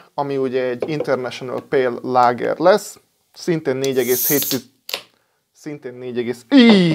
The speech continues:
hét tized százalék, és nagyon csúnyán kifutott a dobozból, pedig be van hűtve.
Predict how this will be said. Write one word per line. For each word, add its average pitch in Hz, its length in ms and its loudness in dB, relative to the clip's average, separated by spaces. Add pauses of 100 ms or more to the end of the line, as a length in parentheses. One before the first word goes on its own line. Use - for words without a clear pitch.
hét 165 260 4
tized 135 280 2
százalék, 160 920 2 (540)
és 139 380 -4
nagyon 135 500 0
csúnyán 127 520 -8
kifutott 120 680 -8
a 123 60 0
dobozból, 123 680 4
pedig 131 260 -2
be 127 180 2
van 117 220 -4
hűtve. 135 600 -8